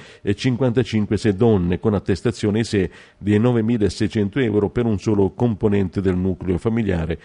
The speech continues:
e di diciannovemiladuecento euro per due componenti del nucleo familiare. Le istanze debitamente compilate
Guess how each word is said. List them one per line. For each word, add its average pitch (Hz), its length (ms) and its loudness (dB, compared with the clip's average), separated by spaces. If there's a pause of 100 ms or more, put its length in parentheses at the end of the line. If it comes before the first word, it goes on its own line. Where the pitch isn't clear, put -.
(240)
e 98 180 2
di 117 120 4
diciannovemiladuecento 120 1200 0
euro 90 360 0
per 104 260 0
due 113 260 0
componenti 101 640 0
del 90 160 2
nucleo 95 560 0
familiare. 80 640 -4 (360)
Le 107 100 0
istanze 113 520 0
debitamente 95 640 0
compilate 104 720 0